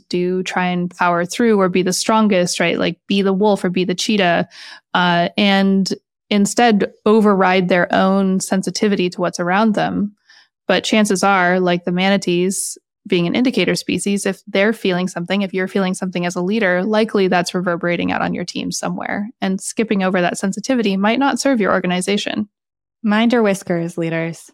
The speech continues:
Speaker 2: Mind your
Speaker 1: Mind your
Speaker 2: whiskers.
Speaker 1: whiskers. <laughs>
Speaker 2: All right, Kari, let's wrap up here. Thank you so much for this excellent debrief of manatees, and we will see you all, or rather, you'll hear us on the next episode. Thanks for joining this week's show.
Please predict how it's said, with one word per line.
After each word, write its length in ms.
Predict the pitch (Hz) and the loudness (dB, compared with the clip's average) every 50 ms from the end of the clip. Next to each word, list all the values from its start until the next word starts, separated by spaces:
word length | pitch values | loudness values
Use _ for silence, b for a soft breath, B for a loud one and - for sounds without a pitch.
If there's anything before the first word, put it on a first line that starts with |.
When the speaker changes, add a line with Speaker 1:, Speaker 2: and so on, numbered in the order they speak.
| _ _ - | _ _ -6
Speaker 2:
Mind 320 | 214 - 196 170 165 - | -4 -4 -2 -2 -2 0
your 80 | 233 214 | 2 4
Speaker 1:
Mind 280 | 247 240 240 - - | 4 4 4 2 2
your 240 | 240 226 240 247 233 | 2 4 4 4 2
Speaker 2:
whiskers. 920 | 208 196 - 208 - - - - - - - - - - - - - - _ | 2 2 2 0 0 -2 -4 -4 -2 -2 -2 -2 -4 -6 -8 -10 -12 -12 _
Speaker 1:
whiskers. 640 | - - - - - - - - 254 - 233 - - _ | -14 -14 -14 -14 -18 -20 -14 -8 -6 -6 -6 -6 -10 _
<laughs> 100 | _ - | _ 0
Speaker 2:
All 80 | 208 | 2
right, 200 | 202 196 196 196 | 4 4 4 2
Kari, 340 | 196 - 190 190 185 185 190 | 2 2 2 4 4 4 4
let's 260 | 196 214 233 233 - | 4 2 2 0 0
wrap 220 | - 240 240 233 240 | 0 0 2 2 0
up 160 | 233 226 254 | 0 0 -2
here. 680 | 226 233 214 208 208 208 208 208 208 208 202 196 - - _ _ | 0 0 2 2 2 2 2 2 2 2 2 0 -2 -6 _ _
Thank 220 | - 202 208 196 - | -4 -2 -2 -2 -2
you 40 | 196 | -4
so 160 | - 196 190 | -2 -2 0
much 260 | 190 190 190 185 - | 0 0 -2 -4 -4
for 100 | - 185 | -6 -6
this 180 | 175 180 180 - - | -6 -6 -6 -8 -6
excellent 640 | - 196 220 - - - 175 170 160 156 156 151 - - 202 | -6 -6 -6 -8 -10 -8 -6 -6 -4 -6 -6 -8 -12 -12 -12
debrief 380 | 180 165 160 165 156 156 - | -10 -10 -8 -8 -8 -8 -10
of 120 | 156 165 - | -10 -8 -6
manatees, 560 | 214 220 220 214 214 - 220 208 202 202 - _ | -4 -4 -4 -6 -6 -8 -10 -10 -10 -12 -12 _
and 260 | - 196 185 175 - | -10 -10 -8 -8 -10
we 140 | 180 170 170 | -12 -12 -12
will 400 | 170 175 170 170 175 175 185 - _ _ _ | -12 -12 -10 -10 -10 -12 -12 -16 _ _ _
see 240 | - - - 185 190 | -14 -10 -6 -6 -4
you 160 | 202 202 170 | -4 -4 -4
all, 340 | 156 151 160 175 180 185 _ _ _ _ _ _ _ | -6 -6 -8 -10 -12 -14 _ _ _ _ _ _ _
or 100 | - 175 | -10 -8
rather, 400 | 165 170 170 170 165 165 160 165 190 | -8 -6 -6 -6 -8 -8 -10 -12 -10
you'll 180 | 190 196 180 | -8 -6 -6
hear 300 | 170 160 - 202 202 214 | -6 -6 -4 -4 -2 -2
us 400 | 190 - 160 156 - - - _ _ _ _ _ _ - | -4 -4 -6 -10 -12 -16 -20 _ _ _ _ _ _ -10
on 100 | 180 160 | -8 -8
the 60 | 156 | -8
next 220 | 151 156 156 - - | -8 -10 -12 -14 -16
episode. 400 | 208 - 302 - - - 190 185 _ _ _ _ _ _ _ _ _ _ _ _ _ _ - | -16 -16 -18 -20 -20 -20 -20 -20 _ _ _ _ _ _ _ _ _ _ _ _ _ _ 0
Thanks 240 | 269 254 262 - - | 2 2 2 2 2
for 100 | - 302 | 0 0
joining 380 | 285 262 247 220 220 214 214 214 | 2 2 2 2 2 2 2 2
this 180 | 202 202 208 - | 0 0 0 -2
week's 220 | 214 202 190 - | -2 -4 -2 -2
show. 400 | - - 202 185 - - 226 233 | -2 -2 0 0 -2 -2 -4 -6